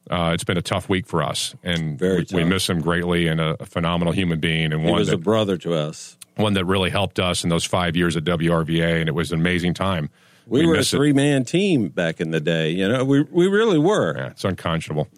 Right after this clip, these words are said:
Speaker 2: We did a lot together, and he, he will be missed.
Speaker 1: So Al Sharpton had to come here.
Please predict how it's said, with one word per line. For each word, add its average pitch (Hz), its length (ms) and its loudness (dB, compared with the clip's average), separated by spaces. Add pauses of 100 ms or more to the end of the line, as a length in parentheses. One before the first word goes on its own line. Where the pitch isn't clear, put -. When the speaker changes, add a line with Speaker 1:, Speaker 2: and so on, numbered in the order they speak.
Speaker 2:
We 117 80 -4
did 135 180 2
a 135 40 2
lot 127 320 2
together, 107 540 2
and 92 220 2
he, 98 280 0
he 98 180 -2
will 101 200 0
be 98 160 2
missed. 95 500 0 (680)
Speaker 1:
So 117 420 0 (300)
Al 147 180 2
Sharpton 107 640 0 (220)
had 110 200 -2
to 101 60 -2
come 82 220 0
here. 69 160 -6